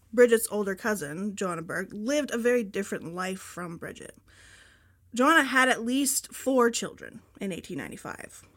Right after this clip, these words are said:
lived in one of the dilapidated Dobb and Wattle homes. She had neither the economic independence nor freedom of a childless marriage that Bridget had.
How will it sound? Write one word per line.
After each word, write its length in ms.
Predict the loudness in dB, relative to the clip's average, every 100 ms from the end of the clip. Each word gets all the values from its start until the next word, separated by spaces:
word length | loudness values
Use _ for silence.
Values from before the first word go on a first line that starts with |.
| _ -4
lived 340 | 0 2 2
in 140 | 2
one 120 | 0 -2
of 60 |
the 80 | -4
dilapidated 800 | -4 0 0 0 0 0 0 0
Dobb 260 | 0 2 0
and 160 | -2
Wattle 280 | -2 -4 -4
homes. 540 | -4 -6 -6 -8 -8 -10 -20 -20 -20 -14
She 200 | -2 4
had 160 | 6 6
neither 220 | 6 6
the 160 | 4 4
economic 560 | 0 2 4 4 2
independence 760 | -2 -6 -2 0 2 0 -2 0
nor 240 | 4 4
freedom 520 | 2 0 2 4 4 4
of 100 | 0
a 60 |
childless 680 | -4 -4 0 0 0 -2 -2
marriage 480 | 0 0 -2 -2 -2
that 260 | -4 -2
Bridget 280 | -2 -2 -4
had. 380 | -6 -12 -12